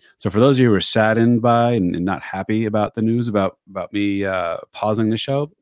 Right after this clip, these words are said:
I, I get it. But, but thank you very much for your support and your time and listening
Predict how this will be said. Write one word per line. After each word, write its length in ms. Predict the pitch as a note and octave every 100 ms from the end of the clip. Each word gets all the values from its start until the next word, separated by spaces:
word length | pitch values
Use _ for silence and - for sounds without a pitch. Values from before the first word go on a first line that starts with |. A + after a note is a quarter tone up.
| _
I, 60 | -
I 100 | A2
get 180 | G#2 F2+
it. 140 | D2+ -
But, 180 | E2 -
but 140 | F#2
thank 200 | A2 F#2+
you 120 | F2+
very 240 | E2 G#2+ A2+
much 260 | A2 A#2+
for 100 | -
your 100 | G2
support 440 | - - A#2+ E3 - -
and 100 | G2
your 100 | F2
time 360 | - G2 G#2 G#2+
and 100 | F2+
listening 460 | G2+ B2+ B2 C3+